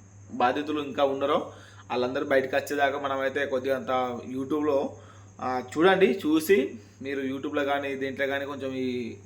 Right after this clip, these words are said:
ఈ న్యూస్ని అనేది స్ప్రెడ్ చేయండి. తెలియని వాళ్ళకైతే ఈ వీడియో అయితే ఉపయోగపడుతుంది. ఆ, మా అక్క అయినా, మా చెల్లె అయినా, మీ అక్క అయినా, మీ చెల్లె అయినా కానీ మనమైతే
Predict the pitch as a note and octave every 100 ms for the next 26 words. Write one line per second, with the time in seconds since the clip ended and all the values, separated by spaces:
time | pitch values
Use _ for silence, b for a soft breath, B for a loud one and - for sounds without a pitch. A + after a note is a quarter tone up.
0 | - C3 C3 C3+ C#3+ D3+ D#3 D#3+ - C3+
1 | C#3 D3+ B2+ D3 D4 D3 D3 D#3 D#3+ D#3+
2 | D#3 D#3 D3+ C#3 C#3 D3+ D3 C3+ C#3+ C#3
3 | C3 C3 E3 - B B B B B -
4 | C3 C3+ C3 B2+ B2 B2 A#2+ A2+ A2+ B
5 | B B B - - C3+ C#3+ C#3+ C#3 -
6 | E3 D#3+ D#3+ D3 C#3+ C#3+ C#3 D3 D3+ D3
7 | C#3+ C#3+ C#3+ C#3+ C#3+ C#3+ C3+ - C3 C3
8 | C3 C3+ C3+ C#3 C3 B2+ C3 C#3